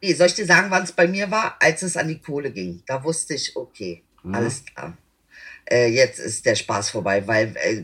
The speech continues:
Speaker 1: man kann ja Grippe haben, dies, das, aber dass die Wirtschaft dann, äh, sozusagen stillgelegt wird,
Speaker 2: Ja.
Speaker 1: äh, darauf, da weißt du dann, okay, mit Geld spielst du halt nicht, wa?
Speaker 2: Ja.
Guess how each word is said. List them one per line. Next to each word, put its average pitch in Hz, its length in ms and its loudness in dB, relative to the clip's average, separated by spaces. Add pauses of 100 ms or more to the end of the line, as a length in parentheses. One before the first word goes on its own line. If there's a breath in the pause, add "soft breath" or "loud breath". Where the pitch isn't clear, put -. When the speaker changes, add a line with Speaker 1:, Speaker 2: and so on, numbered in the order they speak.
Speaker 1:
man 113 160 -2
kann 127 140 -4
ja 127 100 2
Grippe 123 300 -6
haben, 117 240 0
dies, 113 180 -8
das, - 320 -2
aber 107 140 -4
dass 110 180 -8
die 104 160 -16
Wirtschaft 123 360 -4
dann, 113 260 -2
äh, 104 120 -4
sozusagen 101 500 -8
stillgelegt 110 1000 -4
wird, 104 260 -2
Speaker 2:
Ja. 80 200 -2 (380 loud breath)
Speaker 1:
äh, 101 260 2 (680)
darauf, 107 340 0 (360)
da 113 200 0
weißt 135 360 4
du 170 60 6
dann, 113 280 2
okay, 139 280 -4
mit 139 200 -4
Geld 127 220 2
spielst - 340 -6
du 110 60 -2
halt 90 200 -4
nicht, 73 240 -12
wa? 92 100 -8
Speaker 2:
Ja. 101 100 -6